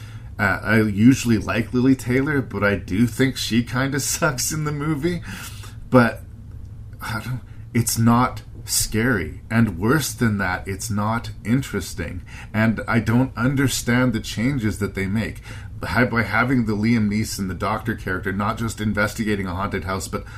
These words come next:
lying to them all about it being a haunted house and having it be, like, he's doing a terror study, but he's telling them that they're there for a sleep study or an insomnia study.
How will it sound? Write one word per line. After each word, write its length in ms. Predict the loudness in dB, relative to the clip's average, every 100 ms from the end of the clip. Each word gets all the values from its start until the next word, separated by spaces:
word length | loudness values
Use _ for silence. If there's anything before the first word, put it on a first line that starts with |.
| -10
lying 600 | -6 0 4 6 6 4
to 120 | 2
them 200 | 0 0
all 180 | 0 -2
about 240 | -2 -2 -4
it 100 | -4
being 140 | -4
a 100 | -2
haunted 340 | -4 -4 -4
house 280 | -2 -2 -2
and 100 | -2
having 280 | 0 0 -2
it 120 | -2
be, 280 | 0 0 0 -6 -14 -8
like, 360 | -2 0 -2 -6 -14 -14 -14 -14 -14 -12
he's 380 | 0 2 4
doing 240 | 8 8 8
a 40 |
terror 420 | 4 2 2 2
study, 440 | 0 -2 -2 0 -2
but 220 | -2 -2
he's 180 | -2 -2
telling 280 | 0 2 4
them 160 | 2
that 140 | 0 0
they're 160 | 0
there 200 | 0 -4
for 340 | -4 -4 -4 -4
a 140 | -4
sleep 300 | 0 2 0
study 300 | 0 -2 -2
or 140 | -2
an 80 | -2
insomnia 640 | -2 -2 0 0 0 -4 -6
study. 380 | -8 -8 -8